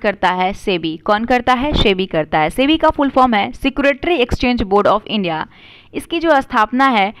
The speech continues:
बारह अप्रैल उन्नीस सौ अट्ठासी को हुई थी। सेबी जो है,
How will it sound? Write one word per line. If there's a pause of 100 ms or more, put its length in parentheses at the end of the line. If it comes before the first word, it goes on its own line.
(220)
बारह
अप्रैल
उन्नीस
सौ
अट्ठासी
को
हुई
थी। (540)
सेबी
जो
है,